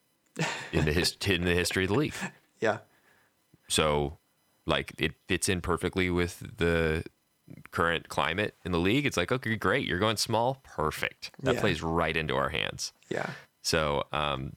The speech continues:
Speaker 2: Yeah, we've been
Speaker 1: and then,
Speaker 2: playing small
Speaker 1: yeah.
Speaker 2: this whole time. <laughs>
Speaker 1: Right, exactly. It just doesn't look like it.
Speaker 2: <laughs> 'Cause
Speaker 1: We're
Speaker 2: we're
Speaker 1: small without
Speaker 2: giants.
Speaker 1: being small. C-, yeah, 'cause, like, LeBron is a center. And, like, that's, that's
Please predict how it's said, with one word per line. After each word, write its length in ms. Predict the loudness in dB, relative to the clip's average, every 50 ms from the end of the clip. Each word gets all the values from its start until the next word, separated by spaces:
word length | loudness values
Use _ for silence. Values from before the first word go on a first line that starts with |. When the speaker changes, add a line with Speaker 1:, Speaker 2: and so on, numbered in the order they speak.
| -2 2
Speaker 2:
Yeah, 120 | 4 4 6
we've 280 | 6 4 4 4 4
been 100 | 4 4
Speaker 1:
and 100 | 4 6
then, 80 | 6 6
Speaker 2:
playing 200 | 6 6 4 2
small 240 | 2 4 4 6 6
Speaker 1:
yeah. 60 | 6
Speaker 2:
this 120 | 4 2 2
whole 200 | 0 0 0 0
time. 360 | 0 0 0 0 0 -2 -4 -6
<laughs> 40 | -6 -10 -14 -16 -18 -18 -18 -20 -20 -20 -20 -20 _ _ 0 2 2 2 2 4 4
Speaker 1:
Right, 140 | 4 4 4 0 -2
exactly. 400 | 0 2 4 4 4 4 4 4
It 80 | 2 2
just 160 | 2 2 2
doesn't 180 | 2 2 2 2
look 360 | 4 4 4 4 2 0 -2
like 220 | -2 -4 -2 -4 -6
it. 60 | -10 -10 -10 -10
Speaker 2:
<laughs> 100 | -8 -2
'Cause 60 | 2
Speaker 1:
We're 40 | 2 4
Speaker 2:
we're 40 | 4
Speaker 1:
small 260 | 6 6 6 6 4
without 200 | 4 4 2 2
Speaker 2:
giants. 280 | 2 2 2 2 0 0
Speaker 1:
being 140 | 2 0 0
small. 180 | 0 -2 -8 -12 _ _ _ _ -12 -12 -12 -12 -14 _ _ _ _ -2
C-, 100 | 0 2
yeah, 180 | 4 4 4 2
'cause, 220 | 2 0 0 2
like, 140 | 0 0 2
LeBron 360 | 0 0 2 2 4 4 2
is 80 | 2 2
a 60 | 2
center. 420 | 2 2 2 2 2 0 -2 -6 -12 _ _ _ _ -4
And, 120 | -2 0 2
like, 140 | 2 2 2
that's, 220 | 0 0 0 0
that's 200 | 0 0 0 -2